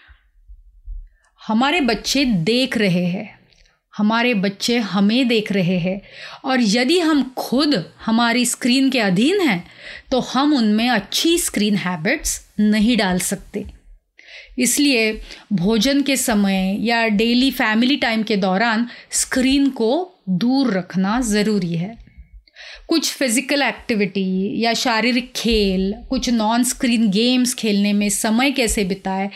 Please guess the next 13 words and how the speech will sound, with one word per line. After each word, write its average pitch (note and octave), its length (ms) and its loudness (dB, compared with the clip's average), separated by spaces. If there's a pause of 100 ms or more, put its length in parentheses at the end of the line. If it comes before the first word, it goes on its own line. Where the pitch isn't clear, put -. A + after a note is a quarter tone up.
(300)
इसके E4 260 0
महत्व B3 380 0
के C4+ 140 -2
बारे A3 280 0
में D4 180 2
बच्चों A3+ 380 -2
से D#4 220 0
भी F#4+ 120 2
बात G#3+ 340 -2
करना G3 320 -2
बहुत F#3 440 0
ज़रूरी F3 440 -4
है। F#3+ 240 -12